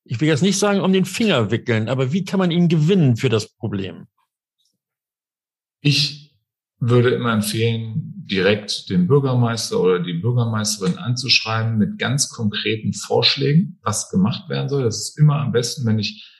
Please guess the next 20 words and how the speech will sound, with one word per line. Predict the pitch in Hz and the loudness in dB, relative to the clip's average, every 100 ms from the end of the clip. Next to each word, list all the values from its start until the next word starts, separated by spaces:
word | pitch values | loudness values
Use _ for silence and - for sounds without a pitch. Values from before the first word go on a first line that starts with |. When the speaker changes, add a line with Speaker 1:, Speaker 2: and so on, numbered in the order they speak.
| _ _ | _ _
Speaker 2:
Briefe | 113 160 151 147 | 2 4 4 0
bekomme | 143 143 143 143 147 156 - - _ _ | -4 -2 -2 0 -2 -4 -6 -14 _ _
oder | 95 95 | 2 6
Mails | 101 127 135 135 - - _ _ - | 6 6 2 -2 -8 -12 _ _ -18
oder | 71 95 95 | -4 0 2
Nachrichten | 98 117 131 139 - - 131 - | 2 2 0 -4 -6 -6 -8 -8
und | - 104 101 - - | 0 2 2 -4 -2
da | 107 | -2
sind | 117 135 - - - | 2 0 -2 -14 0
ganz | 165 - | 0 2
konkrete | 160 - 135 135 | 0 0 -4 -6
Ideen | 135 120 147 143 131 160 - | -4 -2 2 4 4 2 -2
aufgeschrieben, | - - - 107 101 101 113 | -8 -8 0 2 2 0 -2
Speaker 1:
Mhm. | - | -2
Speaker 2:
was | 131 - 113 | -4 -2 -2
man | 104 104 | 0 0
Speaker 1:
Mhm. | |
Speaker 2:
wie | 113 107 | 0 -2
verbessern | - 92 90 - 90 - | -2 0 0 -2 -6 -6
kann. | - 156 | -6 -8